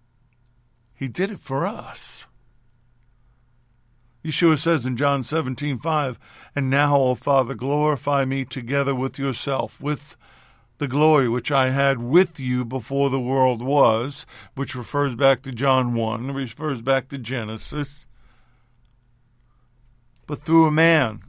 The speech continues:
Jesus of Nazareth, he restored the glory that he had with man in Adam. And he offered it to us spiritually,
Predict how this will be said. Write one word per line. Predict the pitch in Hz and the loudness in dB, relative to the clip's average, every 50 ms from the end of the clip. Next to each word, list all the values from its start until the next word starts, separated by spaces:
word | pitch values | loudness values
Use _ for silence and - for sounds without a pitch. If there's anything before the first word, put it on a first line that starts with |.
| - - - | -18 -12 -6
Jesus | - 160 156 156 139 120 139 143 - - | -2 -2 -2 -2 -2 -4 -6 -6 -6 -6
of | 147 120 113 | -6 -6 -4
Nazareth, | 131 135 139 139 135 - - - - - - - - _ _ _ _ _ _ _ _ _ _ _ _ _ _ _ _ _ _ _ _ _ _ _ _ _ _ _ _ _ _ _ _ _ _ _ _ _ _ _ _ _ _ _ _ _ _ _ _ _ _ _ _ _ _ _ _ _ _ _ _ | -2 0 0 0 -2 -4 -8 -14 -16 -18 -20 -20 -20 _ _ _ _ _ _ _ _ _ _ _ _ _ _ _ _ _ _ _ _ _ _ _ _ _ _ _ _ _ _ _ _ _ _ _ _ _ _ _ _ _ _ _ _ _ _ _ _ _ _ _ _ _ _ _ _ _ _ _ _
he | _ - 160 151 | _ -2 0 0
restored | 139 139 135 - - - 165 160 160 135 | 0 0 -2 -4 -4 -2 0 0 0 0
the | 127 131 | -2 -6
glory | 110 120 143 151 156 151 135 117 113 | -4 -2 0 2 2 2 2 0 0
that | 107 110 117 120 | -2 -4 -4 -4
he | 131 127 | -4 -4
had | 123 135 139 131 123 110 | -2 -2 -2 -2 -2 -2
with | 113 131 143 143 - | -2 -4 -4 -4 -6
man | 147 143 127 117 113 110 113 120 | -6 -4 -4 -4 -4 -4 -6 -6
in | 120 117 | -6 -6
Adam. | 120 123 131 131 135 123 120 110 107 _ _ _ _ _ _ _ _ _ _ _ _ _ _ _ _ _ _ _ _ _ _ _ _ _ _ _ _ - - - - | -4 -6 -6 -8 -8 -12 -16 -18 -18 _ _ _ _ _ _ _ _ _ _ _ _ _ _ _ _ _ _ _ _ _ _ _ _ _ _ _ _ -20 -20 -8 -4
And | 147 139 | -2 0
he | 139 139 | 2 4
offered | 139 147 165 165 - 160 143 | 4 4 4 4 2 0 -2
it | 135 135 135 - | -2 -2 -2 0
to | - 156 151 139 | 0 2 4 6
us | 131 127 120 - | 4 4 4 0
spiritually, | - - - 120 156 156 156 151 156 - 127 131 131 131 131 131 | -8 -8 -6 -2 -2 -2 -2 -2 -4 -6 -6 -4 -2 0 -2 -2